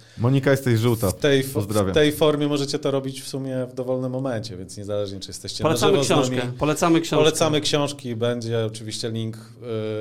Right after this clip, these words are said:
Speaker 2: a ostatni komentarz, bo zawsze kom-, e, jakość audiobooka. Słuchałeś czy czytałeś?
Speaker 1: E, słuchałem.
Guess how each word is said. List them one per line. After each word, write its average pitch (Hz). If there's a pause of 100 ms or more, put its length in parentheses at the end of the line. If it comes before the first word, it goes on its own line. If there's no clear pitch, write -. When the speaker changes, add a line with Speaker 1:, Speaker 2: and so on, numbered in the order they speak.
Speaker 2:
a 165 (600)
ostatni 180
komentarz, 156
bo 139
zawsze 135
kom-, 131
e, 131 (520)
jakość 131
audiobooka. 127
Słuchałeś 165
czy 139
czytałeś? 110
Speaker 1:
E, 107
słuchałem. 107